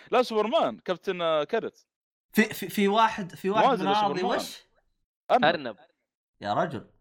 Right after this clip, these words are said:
Speaker 1: إيه، آه،
Speaker 3: لا،
Speaker 1: الكوكب
Speaker 3: هذا،
Speaker 1: كله. كيف
Speaker 3: هذا،
Speaker 1: أقول
Speaker 3: هذا
Speaker 1: لك؟
Speaker 3: الملتي-،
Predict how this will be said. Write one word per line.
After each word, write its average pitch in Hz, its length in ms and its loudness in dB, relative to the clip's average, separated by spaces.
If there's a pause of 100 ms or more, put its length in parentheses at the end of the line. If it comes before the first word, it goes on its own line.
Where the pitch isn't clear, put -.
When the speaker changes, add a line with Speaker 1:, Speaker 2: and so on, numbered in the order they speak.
(400)
Speaker 1:
إيه، 165 100 -4
آه، 120 600 0
Speaker 3:
لا، 139 120 0
Speaker 1:
الكوكب 180 300 4
Speaker 3:
هذا، 202 140 2
Speaker 1:
كله. 156 580 -2 (800)
كيف 139 140 -6
Speaker 3:
هذا، 175 180 4
Speaker 1:
أقول 127 120 0
Speaker 3:
هذا 156 180 2
Speaker 1:
لك؟ 135 40 -8
Speaker 3:
الملتي-، 165 380 -8